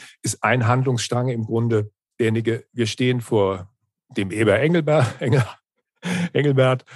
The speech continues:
und ich soll ihn töten und meine Gedanken und die Diskussion mit meinem Bruder und auch der Leute, die an dem Schlachtfest teilnehmen,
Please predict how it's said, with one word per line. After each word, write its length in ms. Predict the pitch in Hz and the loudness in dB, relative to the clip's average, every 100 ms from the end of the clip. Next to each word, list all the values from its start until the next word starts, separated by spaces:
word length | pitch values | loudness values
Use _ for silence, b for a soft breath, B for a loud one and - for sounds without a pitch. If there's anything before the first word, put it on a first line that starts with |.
| 135 _ | -20 _
und 240 | 135 127 B B _ | -2 -2 B B _
ich 200 | 156 - | -4 0
soll 220 | 127 135 | 0 0
ihn 160 | 117 | -4
töten 440 | 110 123 131 127 127 | -2 0 0 -2 -6
und 280 | 110 110 - | -4 -6 -2
meine 320 | 120 113 117 | 0 2 2
Gedanken 520 | 107 113 151 175 147 | 0 2 2 0 -6
und 140 | 135 120 | -4 -2
die 40 | |
Diskussion 460 | 117 113 113 117 127 | -4 -4 -2 0 0
mit 160 | 139 | 0
meinem 140 | 113 110 | -2 -2
Bruder 320 | 120 127 120 | 0 0 0
und 160 | 117 | -2
auch 100 | 110 | -8
der 140 | 101 104 | -2 0
Leute, 280 | 110 120 117 | 2 0 -2
die 80 | 104 | -4
an 60 | |
dem 100 | 98 | -4
Schlachtfest 600 | - 113 98 - 110 98 | -4 -2 -2 -2 -4 -2
teilnehmen, 540 | 110 101 101 92 90 | 0 0 0 -2 -4